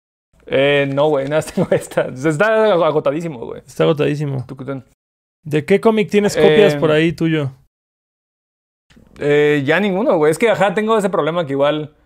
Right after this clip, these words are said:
Speaker 1: mis, mi, mi equipo de Periferia Comics, los que me editan los cómics independientes, o sea, n-, no nos damos abasto en las convenciones, güey. Entonces sacamos para la convención y se acaban, güey. Es como de, bueno,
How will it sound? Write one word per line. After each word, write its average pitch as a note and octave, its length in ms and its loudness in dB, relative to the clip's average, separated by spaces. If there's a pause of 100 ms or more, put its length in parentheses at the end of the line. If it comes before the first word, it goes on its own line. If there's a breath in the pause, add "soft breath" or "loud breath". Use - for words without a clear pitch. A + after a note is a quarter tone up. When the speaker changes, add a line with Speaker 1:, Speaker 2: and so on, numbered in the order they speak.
(380)
Speaker 1:
mis, C3 280 -8
mi, C#3 160 -4
mi C#3+ 320 -6
equipo E3+ 280 0
de F#3 80 2
Periferia D#3 460 2
Comics, E3+ 360 -4
los B2+ 140 -6
que C3 80 -10
me C3 100 -6
editan D3 300 -2
los B2+ 120 -4
cómics D3 260 -8
independientes, C3+ 800 -6 (680)
o D3 140 -2
sea, C#3+ 340 0
n-, D#3+ 400 -8
no F3+ 160 0
nos F#3+ 100 2
damos G3+ 200 2
abasto E3+ 280 2
en F3+ 60 2
las D3+ 120 0
convenciones, C#3 500 -4
güey. B2+ 100 -6
Entonces B2+ 160 -10
sacamos F3 280 0
para E3 140 2
la C#3 60 0
convención C3+ 380 -2
y F3+ 40 -4
se D#3+ 60 -4
acaban, D3 360 -2
güey. A#2+ 120 -10
Es B2 60 -14
como D#3 160 -8
de, D3+ 60 -2
bueno, G#3 260 -2